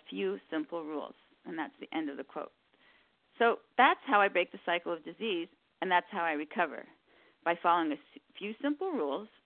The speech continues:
which we refer to today as the twelve steps of recovery, and that's how I get this psychic change or whatever it is they're talking about. And so today that's what I'm gonna talk mostly about. What is this psychic change, and how do I get it, right? How do we get one? How do we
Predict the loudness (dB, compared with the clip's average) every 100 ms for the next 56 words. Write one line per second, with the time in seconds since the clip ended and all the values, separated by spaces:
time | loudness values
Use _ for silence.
0 | _ _ _ -8 -8 -4 -4 -2 -4 -4
1 | -6 -12 _ _ 2 4 2 -2 -8 -8
2 | -6 -8 -10 -10 -10 -8 -2 -2 -2 -8
3 | -10 _ -20 _ -4 2 2 2 -2 -4
4 | -6 -4 0 -2 -2 -8 _ 0 0 0
5 | -10 -4 -2 -2 -2 0 0 0 -4 -6
6 | -8 -6 -8 -8 -10 -8 -10 -12 _ _
7 | _ _ _ _ _ _ _ _ -2 -2
8 | 0 -2 2 4 4 2 0 0 -2 -2
9 | -2 -2 -2 -6 -4 -8 -8 -8 -12 _
10 | 2 2 2 -2 -2 -2 -2 -10 -4 -2
11 | -2 -2 -4 -10 _ -12 -2 0 0 0
12 | -2 -4 -10 _ _ _ -6 -6 -4 -8
13 | -8 -6 -4 -4 -6 -8 -2 -2 -2